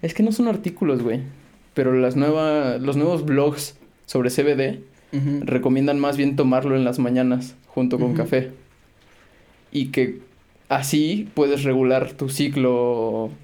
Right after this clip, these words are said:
Speaker 1: de sueño.
Speaker 2: Ujú.
Speaker 1: Entonces, igual y puedes experimentar así y me cuentas si te funcionó.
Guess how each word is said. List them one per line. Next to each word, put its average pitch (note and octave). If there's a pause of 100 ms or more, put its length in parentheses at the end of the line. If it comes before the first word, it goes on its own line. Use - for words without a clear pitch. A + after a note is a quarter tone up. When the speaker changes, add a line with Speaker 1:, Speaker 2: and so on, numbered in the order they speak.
(140)
Speaker 1:
de A2+
sueño. C3 (160)
Speaker 2:
Ujú. D#3 (340)
Speaker 1:
Entonces, C3
igual B2+
y C3+
puedes C3
experimentar C3+
así C3+
y C#3
me B2
cuentas B2+
si C3
te C3
funcionó. B2+